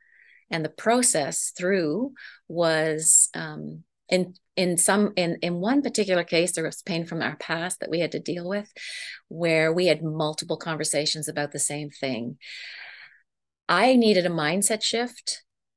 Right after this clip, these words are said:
Um, he was struggling with something from his past, and I needed a mindset shift that I'm gonna work with you together. I'm gonna be on the same side of the net.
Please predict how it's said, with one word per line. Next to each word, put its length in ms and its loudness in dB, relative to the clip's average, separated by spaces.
Um, 600 -10
he 240 -2
was 140 0
struggling 380 4
with 100 -2
something 340 -2
from 180 -6
his 240 -4
past, 380 -2
and 180 -4
I 220 2
needed 280 4
a 40 2
mindset 540 0
shift 420 -2
that 420 2
I'm 220 -4
gonna 160 0
work 260 0
with 140 -6
you 80 0
together. 300 0
I'm 40 -2
gonna 120 -2
be 120 0
on 80 -2
the 60 -4
same 320 2
side 440 0
of 80 -6
the 100 -4
net. 460 -2